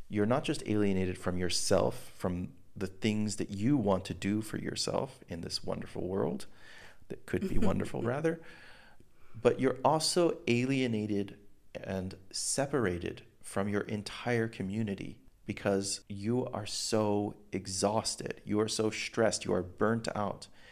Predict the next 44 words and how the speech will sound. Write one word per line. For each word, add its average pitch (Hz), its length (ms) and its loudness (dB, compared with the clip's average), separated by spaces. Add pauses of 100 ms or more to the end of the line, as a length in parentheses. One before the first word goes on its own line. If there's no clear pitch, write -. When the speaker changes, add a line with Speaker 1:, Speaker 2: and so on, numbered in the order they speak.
(180)
Speaker 1:
that 131 140 -2
you 165 320 -2 (360)
don't 185 260 0
like 214 260 -2
the - 100 -2
people - 380 0
next 95 260 -2
to - 140 -8
you. - 140 -8 (100)
You, 127 300 2
and 131 180 4
you're 156 340 2
easily 190 460 2
able 143 280 6
to - 140 2
be 104 120 0
convinced 101 640 2
that 107 100 2
you 113 120 0
shouldn't - 500 0
like - 320 -2
people - 440 0 (220)
that - 220 -4
aren't 92 240 0
your 87 140 -2
friends, - 500 -4
that - 160 -10
aren't 95 240 -2
your 95 240 -2 (260)
intimate 135 540 -2
community. 98 640 -2 (460)
Speaker 2:
Why 185 220 2
shouldn't 180 440 0
we 165 120 -6
like 160 320 -2
them? - 240 -6
Speaker 1:
Why 107 160 10
shouldn't 185 440 6
we 92 120 4
like - 180 0
them? 87 120 -2
Well, 90 80 -2
we 85 60 -2
should. - 320 2